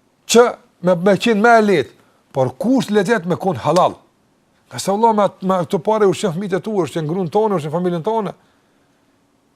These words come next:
Andaj mendoj që atë, atë vet firmat e, e duhanit, para mendo, ato firma shesin, ata fitojnë për tyne.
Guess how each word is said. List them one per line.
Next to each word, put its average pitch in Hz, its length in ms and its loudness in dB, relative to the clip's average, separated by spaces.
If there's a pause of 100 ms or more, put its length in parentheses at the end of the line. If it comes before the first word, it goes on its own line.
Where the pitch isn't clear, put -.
(220)
Andaj 165 180 0
mendoj 165 300 0
që 160 120 0 (840)
atë, - 220 -6
atë 165 180 -4
vet 247 340 6
firmat 269 560 2 (220)
e, 180 100 2 (140)
e - 60 0
duhanit, 202 500 4 (540)
para 202 180 8
mendo, 247 220 4 (500)
ato 226 340 0
firma 262 380 4
shesin, 247 560 2
ata 185 260 2
fitojnë 302 360 2
për 254 120 2
tyne. 214 240 2